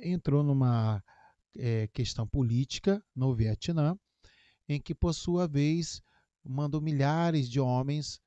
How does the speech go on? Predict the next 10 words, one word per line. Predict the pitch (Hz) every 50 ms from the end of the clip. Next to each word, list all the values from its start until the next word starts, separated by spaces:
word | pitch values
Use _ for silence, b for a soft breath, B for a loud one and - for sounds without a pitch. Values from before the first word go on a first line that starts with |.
| _ - - -
para | - 131 127 127 127 135 143 151 147 151 - _ _ -
dar | - 123 123 131
um | 151 160
fim | 147 - - - _ - 165 185 202 175 117 - _ _ _ _ _ -
no | 131 127 113 _ _
que | - 135 123
tava | - 127 120 117 120
sendo | 113 - - 120 117
ocorrido. | 120 113 - 123 110 90 107 95 92 - - _ _ b b b b b b b b b b -
E, | 113 170 175 214